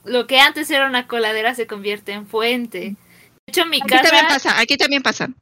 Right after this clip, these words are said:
Speaker 1: inunda
Speaker 2: Aquí también pasa.
Speaker 1: súper seguido. Entonces,
Speaker 2: Está
Speaker 1: este
Speaker 2: mu-,
Speaker 1: es
Speaker 2: bien mal construido. Haz de cuenta que aquí,
Speaker 1: Sí.
Speaker 2: eh, en la ciudad había canales por donde se desaguaba el agua. Entonces fueron ampliando la ciudad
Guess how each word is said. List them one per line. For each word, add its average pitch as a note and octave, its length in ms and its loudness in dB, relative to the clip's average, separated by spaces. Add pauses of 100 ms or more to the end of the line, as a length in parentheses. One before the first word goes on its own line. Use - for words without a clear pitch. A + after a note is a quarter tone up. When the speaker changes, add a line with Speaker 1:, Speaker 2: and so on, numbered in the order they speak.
(140)
Speaker 1:
inunda C#3+ 340 0
Speaker 2:
Aquí - 140 2
también A#3+ 240 2
pasa. G3+ 300 2
Speaker 1:
súper A3 200 -10
seguido. A3 440 -8 (760)
Entonces, A3+ 260 0
Speaker 2:
Está A#3+ 140 4
Speaker 1:
este A#3+ 80 4
Speaker 2:
mu-, B3 340 6
Speaker 1:
es A#3+ 60 4
Speaker 2:
bien B3 200 6
mal B3 160 4
construido. A3 580 6
Haz G#3+ 140 4
de A3+ 80 4
cuenta A#3 200 6
que A#3 80 4
aquí, A#3 320 4
Speaker 1:
Sí. A3+ 60 2 (100)
Speaker 2:
eh, G3 280 6
en F#3 80 -2
la F#3+ 100 4
ciudad G3 420 4
había F#3+ 400 4
canales F#3 600 4
por E3+ 240 0
donde E3 240 2
se F3 140 4
desaguaba F3 500 4
el F3+ 80 4
agua. E3+ 400 2 (460)
Entonces G#3 420 2
fueron A3 320 6
ampliando A3+ 420 4
la A3 120 4
ciudad G#3 500 4